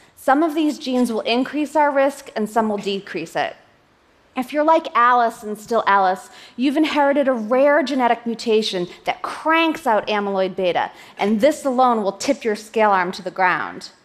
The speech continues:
But for most of us, the genes we inherit will only tip the arm a bit. For example, apo E four is a gene variant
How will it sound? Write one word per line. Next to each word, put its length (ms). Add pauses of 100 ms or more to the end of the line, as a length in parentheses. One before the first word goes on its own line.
(580)
But 160
for 100
most 360
of 120
us, 200
the 120
genes 380
we 140
inherit 420
will 160
only 220
tip 260
the 100
arm 160
a 60
bit. 320 (880)
For 220
example, 560
apo 400
E 120
four 360
is 120
a 60
gene 380
variant 640